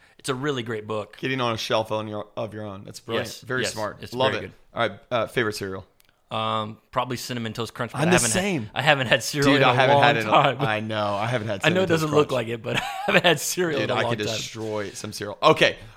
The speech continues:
Speaker 2: um, if you could, here's one last question, and then we'll get right into the topic. If you could eliminate off the planet Earth one fast food restaurant,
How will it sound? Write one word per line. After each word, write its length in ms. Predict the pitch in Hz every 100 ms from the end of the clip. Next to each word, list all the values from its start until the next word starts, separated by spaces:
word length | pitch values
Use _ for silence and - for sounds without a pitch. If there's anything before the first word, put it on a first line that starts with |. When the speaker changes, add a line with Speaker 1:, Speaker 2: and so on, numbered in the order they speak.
| _
Speaker 2:
um, 320 | 139 131 127 -
if 200 | 135 127
you 160 | 139 156
could, 220 | - 127
here's 180 | 120 120
one 180 | 127 147
last 220 | 135 131
question, 240 | 110 107 104
and 80 | 107
then 60 |
we'll 80 | 107
get 160 | 107 107
right 120 | 104
into 100 | 101
the 60 | 113
topic. 260 | 101 85 - - - - -
If 180 | 135 110
you 280 | 123 151 160
could 380 | - 147 127 -
eliminate 680 | 127 120 117 123 123 110 107
off 360 | 113 110 107 -
the 100 | 107
planet 460 | - 113 107 104 -
Earth 300 | 104 98 -
one 400 | - 104 110 123
fast 340 | 117 107 104 -
food 140 | 101
restaurant, 340 | 87 98 -